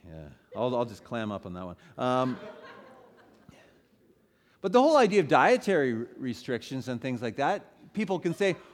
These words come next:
"Well, hang on, that seems like you're picking a cherry there. Why are you <laughs> focusing on this particular passage and you're ignoring a lot of other dietary restrictions and things that you don't follow? Why are you isolating this?" Which is a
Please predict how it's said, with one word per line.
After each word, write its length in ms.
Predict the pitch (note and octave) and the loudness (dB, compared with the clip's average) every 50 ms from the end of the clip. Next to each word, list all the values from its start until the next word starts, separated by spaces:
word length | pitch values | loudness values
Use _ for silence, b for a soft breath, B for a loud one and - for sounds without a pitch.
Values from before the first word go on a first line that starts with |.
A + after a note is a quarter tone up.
| B | B
"Well, 160 | B D4 D4+ | B 2 4
hang 240 | C#4+ D4+ D#4+ D#4 D4 A#3+ | 6 6 6 6 6 6
on, 440 | F3+ E3+ E3+ G3 A#3 A#3+ G#3+ G#3 | 6 6 6 4 4 0 -2 0
that 260 | A3 A3 A3+ C4 - - | 2 2 4 2 2 -2
seems 360 | - - C4 A3+ G3+ F3+ E3+ | -4 -2 0 0 0 2 0
like 160 | F#3 D#3 - | 0 0 0
you're 80 | E3+ D#3 | -4 -2
picking 320 | - F#3+ F3 - F3 D#3+ | -2 -2 -2 -2 -2 -4
a 40 | D3+ | -4
cherry 380 | - - A3+ B3 C4 A#3 F3 | -4 -2 -2 0 0 0 0
there. 220 | C3 B2 A#2+ C#3 E3 | 0 0 0 0 0
Why 240 | E3 G#3 G#3+ B3+ D4 | 0 0 2 2 2
are 40 | |
you 120 | C#4 B3+ A#3 | 2 2 2
<laughs> 160 | - - A3+ | 2 2 0
focusing 400 | - A#3+ - G#3+ E3+ F3 G3+ G3 | 0 0 -2 -4 -2 0 0 0
on 180 | F#3 F#3 F3+ D#3 | 2 0 0 2
this 300 | D3+ G#3 B3 C4+ C4 - | 4 4 2 2 0 -4
particular 520 | A3+ G3+ D#3 - E3+ C#3+ C#3 D3+ C3+ C3 | -6 -4 -2 -2 -2 -2 0 0 0 0
passage 600 | B2+ C3 A#2+ A2+ G#2+ G2+ - B2+ C3+ C3+ C3+ - B B B B B B | 0 -2 -2 -2 -2 -4 -6 -6 -8 -8 -10 -16 B B B B B B
and 120 | F#3 F3+ F3+ | -2 -2 0
you're 140 | E3+ E3+ E3+ | 2 2 0
ignoring 380 | D#3+ D#3 D#3+ D#3+ D#3+ E3 D#3+ | 0 0 0 0 0 0 0
a 60 | D3+ | 0
lot 260 | D3+ D3+ D3+ D3+ D3+ D3+ | 2 2 2 2 2 2
of 80 | C#3+ | 2
other 200 | D3+ D3 C#3 D3 | 0 0 0 0
dietary 680 | C3 C3+ C3 C3 D#3+ G3 F#3+ - E3 D#3 D3 C#3 C3 B2 | -2 -2 -2 -2 -2 -4 -4 -4 -6 -6 -4 -6 -6 -8
restrictions 560 | A#2+ A2+ - - C3+ B2+ - - C#3 C3+ A#2+ | -10 -12 -10 -8 -8 -8 -8 -10 -10 -10 -8
and 120 | C3+ C3 | -8 -8
things 280 | B2 - D3 D3 D3+ D3 B B B B B | -6 -4 -2 -2 -2 -4 B B B B B
that 100 | E3 D3+ | 0 0
you 220 | D3+ D3+ D#3+ G3 | 2 2 0 0
don't 280 | B3+ D#4+ E4 D4+ A#3 - | 0 0 0 -2 -2 0
follow? 340 | - D#3+ C3 A#2+ B2+ D#3 G3 | 2 2 4 4 2 2 0
Why 180 | A3+ A#3 A3+ | 0 0 -2
are 20 | A#3 | -2
you 300 | A#3+ A#3+ A#3 G#3 F#3+ - - - | -2 -4 -4 -6 -8 -12 -8 -4
isolating 580 | D#3 E3+ E3+ E3 - E3 E3+ E3+ E3+ F3 F#3 G#3+ | -4 -4 -4 -4 -6 -4 -4 -4 -4 -4 -8 -8
this?" 220 | C4+ C4 - - | -10 -10 -10 -8
Which 280 | C#3+ C#3 C#3 C#3 - E3 | -6 -6 -6 -6 -6 -8
is 180 | D#3+ D#3 C#3+ | -10 -10 -10
a 60 | E3 | -10